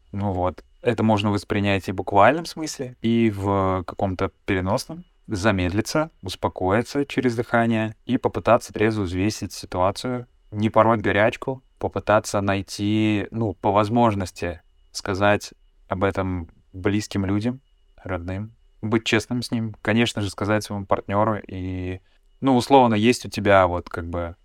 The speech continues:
факт наличия статуса, и ты идёшь с этим в мир, проверяешь эту, ну, не то что гипотезу, как бы на,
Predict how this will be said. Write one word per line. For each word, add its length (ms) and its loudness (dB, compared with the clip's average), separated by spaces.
факт 440 2
наличия 800 -2
статуса, 680 -4
и 60 -10
ты 260 2
идёшь 280 0
с 60 -4
этим 300 0
в 60 -4
мир, 300 0
проверяешь 640 0
эту, 380 -4
ну, 140 -8
не 300 -6
то 100 -6
что 160 -8
гипотезу, 540 -4
как 160 -6
бы 100 -4
на, 480 2